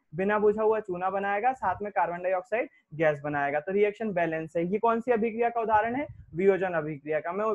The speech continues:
रिवाइज करवा रहा हूँ आपको ये सब, है ना, ये अपन कर चुके हैं, रिवाइज करवाने के लिए ये सब कर रहा हूँ मैं। वियोजन रासायनिक अभिक्रिया का उदाहरण है।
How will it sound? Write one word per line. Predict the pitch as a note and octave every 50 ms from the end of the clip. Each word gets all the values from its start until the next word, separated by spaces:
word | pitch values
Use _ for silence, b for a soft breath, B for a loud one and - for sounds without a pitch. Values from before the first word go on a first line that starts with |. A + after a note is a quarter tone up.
| E3+ E3+
रिवाइज | F3 F3+ F#3+ G3 G3+ A3+ A3+
करवा | - A3 G3 G3 G3+ G#3
रहा | G#3+ C4
हूँ | C#4+ B3+ A3
आपको | F#3 F3 - - F3
ये | E3 D#3
सब, | - D#3 C#3 B2+ - _ _ _ _ _ -
है | G3+
ना, | B3 C#4+ C4
ये | G#3+ F#3+ F#3+
अपन | G3 F#3+ - A3 A#3
कर | A3 - G3+ G3 G3
चुके | - G#3+ G3+ - G#3 G3+
हैं, | G3 F#3+ E3+ D#3 C#3+ C#3+
रिवाइज | E3 E3+ F3 F3+ F#3 F#3+
करवाने | - G#3 F#3+ F#3 F3+ F3+ F#3+ G3 G3
के | - G#3
लिए | G#3 G3+ G3+
ये | G3
सब | - G#3 F#3
कर | _ - E3 D#3
रहा | D#3+ E3
हूँ | D#3+ D3+
मैं। | C#3+ B2+ _ _ _ _ _ _ - D#3+
वियोजन | D#3+ D#3+ G3+ G#3 G#3+ G#3 G#3 G#3+ G3+
रासायनिक | F#3+ F3 D#3+ - D#3+ E3 E3+ E3
अभिक्रिया | E3 D3+ D#3 C#3+ C3+ D3 C#3+
का | C#3+ D3+
उदाहरण | D3 C#3+ C#3+ C3+ C3 C3+ C#3
है। | C#3 C3+